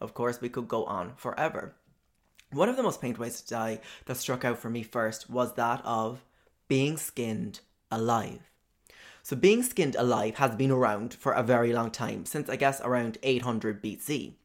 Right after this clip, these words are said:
and many civilizations have practiced it from every corner of the globe. This was a practice that was, in fact, carried out in medieval Europe. The aim of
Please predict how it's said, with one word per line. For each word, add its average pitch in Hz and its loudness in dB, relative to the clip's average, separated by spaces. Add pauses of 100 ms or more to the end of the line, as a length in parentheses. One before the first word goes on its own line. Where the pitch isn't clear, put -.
(380)
and 127 2
many 143 6
civilizations 113 -2
have - -10
practiced 120 0
it - -12
from 127 -2
every 127 2
corner 110 -2
of 95 -6
the 98 -10
globe. 120 -2 (720)
This 170 2
was 113 -2
a 110 -2
practice 117 -2
that 123 -2
was, 120 2
in 120 -6
fact, 110 -2
carried 120 -2
out 113 0
in 123 -6
medieval 110 0
Europe. 110 0 (720)
The 147 -2
aim 185 2
of 123 2